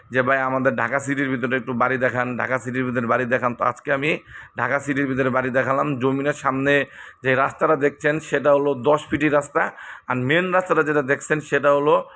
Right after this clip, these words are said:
ষোলো ফিটি রাস্তা। এটা হলো বাইরের সাইডটা, আমি আপ-, আপনাদেরকে আর কি একটু দেখানোর চেষ্টা করতেছি। বাইরের সাইডটা এই অবস্থায় আছে,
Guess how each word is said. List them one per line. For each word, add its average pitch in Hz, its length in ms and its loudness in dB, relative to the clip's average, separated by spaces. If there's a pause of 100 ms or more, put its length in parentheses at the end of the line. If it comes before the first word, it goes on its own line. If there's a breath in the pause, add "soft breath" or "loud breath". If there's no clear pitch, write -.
(260 loud breath)
ষোলো 196 300 4
ফিটি 160 160 2
রাস্তা। 135 400 2
এটা 139 260 2
হলো 165 400 6 (380 loud breath)
বাইরের 156 320 2
সাইডটা, 160 420 0
আমি 147 160 0
আপ-, 131 240 0
আপনাদেরকে 135 560 0
আর 135 140 2
কি 139 100 -6
একটু 131 180 -8
দেখানোর 131 360 0
চেষ্টা 139 320 -4
করতেছি। 131 340 -2
বাইরের 131 280 2
সাইডটা 139 340 -4
এই 143 200 0
অবস্থায় 135 520 0
আছে, 135 280 2